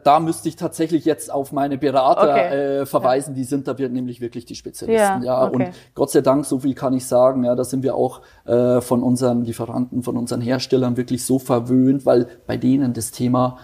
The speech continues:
Speaker 1: wirklich sehr, sehr hohe Priori-, äh, Priorität hat. Und entsprechend gehen wir dann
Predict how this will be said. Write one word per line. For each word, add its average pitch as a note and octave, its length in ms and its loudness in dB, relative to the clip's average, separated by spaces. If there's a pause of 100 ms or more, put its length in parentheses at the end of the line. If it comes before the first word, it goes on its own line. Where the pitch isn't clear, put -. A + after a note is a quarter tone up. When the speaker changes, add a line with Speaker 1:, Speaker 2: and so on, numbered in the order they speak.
(300)
Speaker 1:
wirklich A#2+ 320 -2
sehr, C3 220 2
sehr C3 180 2
hohe B2+ 220 4
Priori-, A#2+ 480 -2
äh, A#2+ 260 0
Priorität A#2 680 -4
hat. B2+ 160 -6 (220)
Und A#2 120 -2
entsprechend A#2+ 480 -2
gehen A#2+ 320 0
wir B2 180 2
dann B2 260 2